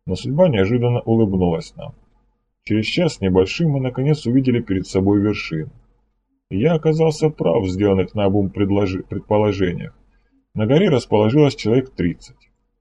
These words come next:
Среди них я заметил Грифа, Лудицкого, Грумова, Носову, ещё кое-кого из знакомых.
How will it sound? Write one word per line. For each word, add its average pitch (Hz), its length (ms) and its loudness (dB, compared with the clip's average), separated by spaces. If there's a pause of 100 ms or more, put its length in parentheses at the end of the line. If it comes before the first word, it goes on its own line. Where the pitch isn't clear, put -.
(140)
Среди 95 200 -2
них 165 220 -2
я 95 80 2
заметил 92 400 0
Грифа, 101 440 -2
Лудицкого, 98 800 -2
Грумова, 101 640 0 (280)
Носову, 107 600 2
ещё 117 320 -2
кое-кого 101 540 2
из 95 60 0
знакомых. 85 540 -6